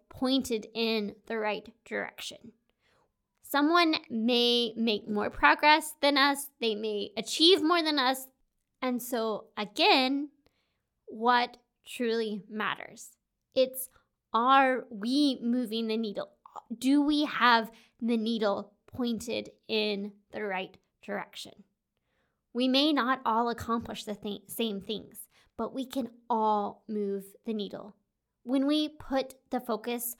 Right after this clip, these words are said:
on who we are becoming and in what we are supposed to do, how we want to show up, the question is, did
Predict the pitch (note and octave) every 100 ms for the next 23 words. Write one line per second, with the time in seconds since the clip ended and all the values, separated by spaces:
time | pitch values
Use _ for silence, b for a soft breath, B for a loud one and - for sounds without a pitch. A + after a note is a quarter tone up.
0 | b b b A#3 A#3 G#3 - b b -
1 | C#4 C#4+ D4 - B3+ - G#3+ G#3+ G#3+ G#3
2 | - G3+ A#3 D#4 F#4 - _ _ _ _
3 | _ _ A#3 A3 A3 G#3+ - - A3 G#3
4 | G3+ A3+ A3+ G#3 G3+ G#3 A3 A#3+ - A3+
5 | A3 - A3+ - G3+ G#3 - A#3+ G3+ -
6 | G#3 A3 C4 C4 - A3+ C4+ C#4 A3+ B3
7 | C4 A3 A3 A#3 B3+ A#3+ - A3 - G#3
8 | A3+ - - _ _ _ - C4 - C#4
9 | - C4 A3+ A#3+ A3+ G3+ - _ _ _
10 | _ _ _ _ - C4